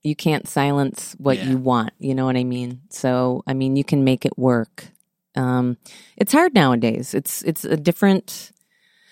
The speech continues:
Speaker 1: it's a different time. You know, when I started out and, you know, when I was in my bands getting signed, um, in the early days, you could, like, send a cassette tape to somebody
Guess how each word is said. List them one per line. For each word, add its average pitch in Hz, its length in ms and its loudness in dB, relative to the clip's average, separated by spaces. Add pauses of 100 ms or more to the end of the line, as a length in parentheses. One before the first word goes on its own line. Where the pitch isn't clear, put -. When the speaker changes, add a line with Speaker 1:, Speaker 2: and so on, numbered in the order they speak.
(360)
Speaker 1:
it's 185 160 -2
a 185 40 4
different - 360 2
time. 180 460 4 (120)
You 160 140 4
know, 156 160 6
when 160 120 4
I 160 100 4
started 160 380 2
out 165 380 6
and, 143 400 0
you 156 100 0
know, 143 160 4
when 143 140 2
I 143 120 2
was 143 580 -2
in 156 240 0
my 139 280 2
bands 143 1000 0
getting 147 280 2
signed, 143 840 -2 (240)
um, 135 560 -2 (560)
in 156 100 2
the 151 140 -2
early 175 260 2
days, 160 560 0
you 143 120 -8
could, 151 200 -6
like, 131 220 -6
send 139 260 0
a 123 60 2
cassette - 480 -2
tape 139 260 -2
to 139 80 -6
somebody 123 580 -4